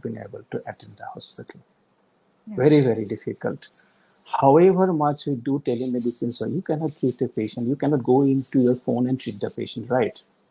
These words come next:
Speaker 1: You
Speaker 2: Yeah.
Speaker 1: can only advise. You cannot palpate the patient, you cannot do anything physically.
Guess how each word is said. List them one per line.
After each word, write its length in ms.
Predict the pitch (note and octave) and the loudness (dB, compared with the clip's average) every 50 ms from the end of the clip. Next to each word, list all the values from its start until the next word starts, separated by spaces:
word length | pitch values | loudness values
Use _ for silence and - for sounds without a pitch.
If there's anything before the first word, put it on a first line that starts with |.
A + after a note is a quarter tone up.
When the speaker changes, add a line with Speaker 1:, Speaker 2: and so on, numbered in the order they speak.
| _ _ _ _ _ _ _ _ _ _ _ _ _ - | _ _ _ _ _ _ _ _ _ _ _ _ _ -4
Speaker 1:
You 100 | - A#2+ | -2 0
Speaker 2:
Yeah. 60 | A#2+ - | 4 4
Speaker 1:
can 100 | C3+ C3 | 4 6
only 320 | B2+ C3+ C3+ C#3+ F3 - - C3 | 6 6 6 6 6 4 6 4
advise. 800 | C3 C3 B2 A#2 B2 B2+ A#2+ A2 F#2+ G2+ - - - - - - _ _ _ _ _ _ - | 4 4 4 4 6 6 6 6 4 0 -4 -8 -10 -10 -12 -16 _ _ _ _ _ _ 2
You 100 | C#3+ - | 2 4
cannot 240 | - A#3+ - - - - | 4 4 4 4 2 2
palpate 340 | B2 A2+ - - B2+ G#2 - | 0 0 0 -4 -8 -6 -4
the 100 | A#2 A2 - - | -6 -6 -4 -6
patient, 300 | A#2+ G#2+ - C#3+ C3 D3 | -8 -6 -4 -2 0 0
you 120 | D3+ C#3+ | 0 -2
cannot 340 | D3 - A#2+ B2 C#3 D#3 - - _ _ - _ _ _ _ _ _ _ _ _ _ _ _ _ _ _ _ _ - | -2 -4 -4 -2 -2 -4 -4 -8 _ _ -20 _ _ _ _ _ _ _ _ _ _ _ _ _ _ _ _ _ -10
do 160 | - A2+ C#3 | -2 2 4
anything 360 | C#3+ C3 C#3 C#3+ C#3+ - D#3+ - | 6 6 6 4 4 4 2 4
physically. 540 | - C#3 A#2 A2+ A#2 - A#2+ G#2+ G#2 G#2 | 4 2 2 2 0 0 0 -2 -2 -4